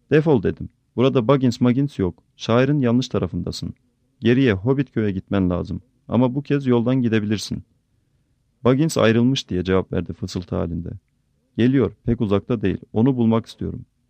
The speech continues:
Eğer geçerse bana haber verir misin? Sana altın getiririm." "Hayır, getiremezsin." dedim. "Ait olduğun yere dön sen. Acele yoluyla hem de." "Bir dakika içinde gitmezsen köpeklerimi çağıracağım."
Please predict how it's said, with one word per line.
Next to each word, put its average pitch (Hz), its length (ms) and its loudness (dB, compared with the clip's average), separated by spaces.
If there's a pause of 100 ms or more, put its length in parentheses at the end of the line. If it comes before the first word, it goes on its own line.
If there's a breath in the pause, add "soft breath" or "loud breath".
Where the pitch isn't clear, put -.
Eğer 120 180 4
geçerse 135 560 -2
bana 120 200 0
haber 113 280 -2
verir 131 120 -2
misin? - 340 -6 (180)
Sana 120 260 -2
altın 123 340 0
getiririm." 90 420 -6 (1200)
"Hayır, 143 220 2
getiremezsin." 107 720 -2
dedim. 85 220 -10 (320)
"Ait 131 300 2
olduğun 120 240 0
yere 110 260 2
dön 87 140 -4
sen. 85 200 -8 (360)
Acele 131 280 0
yoluyla 107 500 -2
hem 95 240 -2
de." - 100 -12 (1200)
"Bir 156 160 2
dakika 147 360 0
içinde 117 280 2
gitmezsen 127 540 -2
köpeklerimi 113 520 0
çağıracağım." 90 540 -4